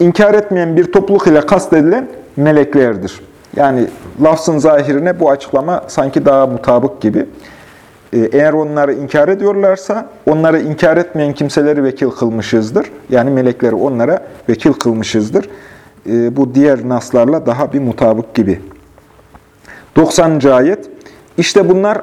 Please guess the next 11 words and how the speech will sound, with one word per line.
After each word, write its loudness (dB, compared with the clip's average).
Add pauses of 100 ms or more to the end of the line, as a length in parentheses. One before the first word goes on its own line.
Allah'ın 2
hidayet 0
ettiği -2
kimselerdir." -2 (200)
Yani 0
bu 0
peygamberler. 0 (460)
"O 4
halde 2
sen -4
de 2